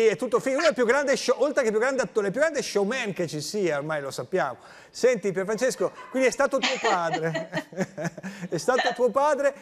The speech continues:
Facciamo un'ultima cosa, un saluto a tutto il mondo del cinema. In questo momento l'abbiamo già detto tante volte,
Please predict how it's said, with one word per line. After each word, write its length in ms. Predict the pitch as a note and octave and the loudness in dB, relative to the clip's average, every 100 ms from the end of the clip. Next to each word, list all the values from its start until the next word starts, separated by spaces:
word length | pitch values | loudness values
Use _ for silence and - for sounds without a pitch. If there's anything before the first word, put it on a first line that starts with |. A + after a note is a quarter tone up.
| - - | -20 -16
Facciamo 360 | D3+ F#3+ D4 D#4+ | -4 0 2 2
un'ultima 400 | E4 C4 C4+ B3 | -2 -2 -2 0
cosa, 240 | A3 F#3+ | 0 0
un 100 | F#3+ | -2
saluto 420 | - A3 B3+ B3 A3 | 0 2 2 0 -2
a 40 | |
tutto 320 | - B3 A#3 | 0 -4 0
il 80 | G3+ | 0
mondo 280 | G3 G3+ F#3+ | 0 -2 -2
del 180 | F3+ E3 | -2 -4
cinema. 440 | - D3+ C#3 C#3 | -6 -6 -6 -10
In 60 | C#3+ | -6
questo 240 | F3+ G3+ | -4 0
momento 440 | F#3+ G3 G#3 F#3+ | 0 0 -2 -2
l'abbiamo 320 | F3 D#3+ D#3+ D#3 | -4 -4 -4 -4
già 100 | E3 | -4
detto 160 | E3+ | -4
tante 320 | D#3+ E3 D3+ | -4 -6 -2
volte, 500 | F3 G3 F3+ - D#3 | 2 2 2 -2 -8